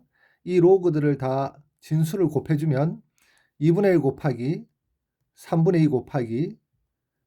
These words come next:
사분의 삼 곱하기 오분의 사 곱하기 계속 이렇게 연결되다가 구십구분의 구십팔 곱하기 백분의 구십구라고 쓰면,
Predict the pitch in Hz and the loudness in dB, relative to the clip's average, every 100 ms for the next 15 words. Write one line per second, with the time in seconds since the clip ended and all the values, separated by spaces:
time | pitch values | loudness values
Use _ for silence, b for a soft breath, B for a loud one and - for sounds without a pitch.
0 | _ _ - 139 156 139 - - 190 175 | _ _ -4 0 2 0 -2 -8 -8 -8
1 | 107 - 123 104 104 165 208 _ _ _ | -10 -10 -10 -8 -6 -8 -10 _ _ _
2 | _ _ _ _ 120 131 160 143 127 131 | _ _ _ _ -2 0 2 0 0 -4
3 | 131 127 107 - 127 110 131 190 208 - | -6 -6 -12 -10 -10 -6 -4 -4 -8 -8
4 | 123 147 143 147 147 139 127 - - 135 | -8 -4 -2 -2 -2 -4 -4 -8 -4 0
5 | 151 127 113 110 110 139 113 - _ _ | 2 0 -4 -6 -4 -2 -4 -6 _ _
6 | b b b b b _ 175 190 220 185 | b b b b b _ -4 -2 -4 -6
7 | - 156 151 175 220 254 - _ - 151 | -4 -2 2 0 0 -2 -8 _ -6 -4
8 | 156 151 _ - 151 104 - _ - 120 | -4 -6 _ -8 -6 -6 -12 _ -14 -12
9 | - 143 113 160 214 - _ _ _ _ | -6 -4 -2 -2 -2 -10 _ _ _ _
10 | _ _ - 139 - 202 180 151 156 151 | _ _ -4 -4 -2 -2 0 -2 -6 -8
11 | 147 165 - _ 156 170 139 - 147 147 | -6 -6 -8 _ -2 0 -2 -6 -4 -2
12 | 110 | -4